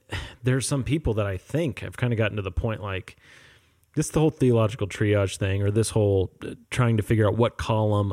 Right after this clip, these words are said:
a doctrine is in, that's a fool's errand. You just can't do it, and there are so many abuses to it. I'm done with that.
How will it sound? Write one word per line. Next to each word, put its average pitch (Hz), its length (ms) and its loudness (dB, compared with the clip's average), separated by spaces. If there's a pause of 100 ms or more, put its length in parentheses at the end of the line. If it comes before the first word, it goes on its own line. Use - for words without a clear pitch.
a 101 140 0
doctrine 98 480 -2
is 95 160 -2
in, 98 320 0 (800)
that's 127 340 -2
a 113 80 2
fool's 110 300 2
errand. 92 440 -4
You 113 80 -2
just 123 180 0
can't 107 220 0
do 107 220 2
it, 104 140 0
and 104 140 0
there 101 120 2
are 95 40 -2
so - 140 -2
many 110 160 0
abuses 101 460 -2
to 107 160 2
it. 104 160 2
I'm 120 200 2
done 95 220 0
with 95 140 -4
that. - 240 -8